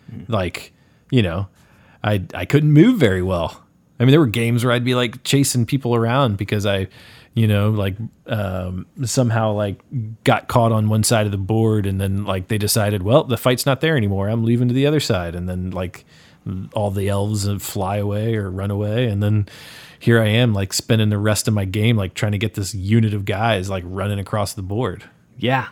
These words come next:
Speaker 1: uh, d-, your four-inch movement, that's a, <laughs> it takes a while to get
Speaker 2: Yeah.
Speaker 1: from one end to the other.
Speaker 2: Yeah. So, anyway, I'm excited to put some of these, um, or, uh, yeah, I'm, I'm, I'm excited to finish this two thousand point army for Crucible.
Speaker 1: Yeah.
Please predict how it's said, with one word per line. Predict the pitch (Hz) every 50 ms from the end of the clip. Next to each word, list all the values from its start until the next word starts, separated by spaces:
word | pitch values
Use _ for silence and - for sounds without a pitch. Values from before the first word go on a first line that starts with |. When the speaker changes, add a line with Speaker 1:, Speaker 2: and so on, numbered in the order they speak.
| - -
Speaker 1:
uh, | 120 117 113
d-, | 110 113 113 117 - 127 113 -
your | - 117 -
four-inch | - - 127 117 110 117 117 107 - -
movement, | 120 127 151 165 120 117 113 92 -
that's | 104 113 123 120 - -
a, | 120 113
<laughs> | - - - 117 - - -
it | 160 -
takes | - 131 117 - 139
a | 120
while | 117 127 131 139 131 117
to | 110
get | 113 117 131
Speaker 2:
Yeah. | 170 202 170
Speaker 1:
from | 117 117
one | 120 117
end | 117 113
to | 110
the | 107 120 120
other. | 113 107 104 110 - _ _ _ -
Speaker 2:
Yeah. | 117 131 143 92 - - - _ _ _ _ -
So, | - - 123 113 104 98 - - _ _ _ _ _ _ _ _ _ _ _ _ _ - -
anyway, | 131 127 117 104 98 92 104 -
I'm | 160 190
excited | 180 - - 147 139 139 123
to | 120
put | - - 131 -
some | 131 123
of | 123
these, | 120 120 117 107 - - -
um, | 120 113 110 110 107 104 101 95 101 - - -
or, | 123 123 113 - - - - - - - - - _ -
uh, | 120 107 104 98 95 104 - -
yeah, | 147 107 - - -
I'm, | 131 139 147 151 -
I'm, | 131 135 127 117 - -
I'm | 123 120 123
excited | 113 - - 131 120 110 107
to | 110
finish | - 110 98 95 - -
this | 98 - -
two | - 98
thousand | - 98 95 92 101 98 92
point | - 92 90 90
army | 87 87 87 90
for | - - -
Crucible. | - - 98 92 - - - - - - _ _ _ -
Speaker 1:
Yeah. | - 95 -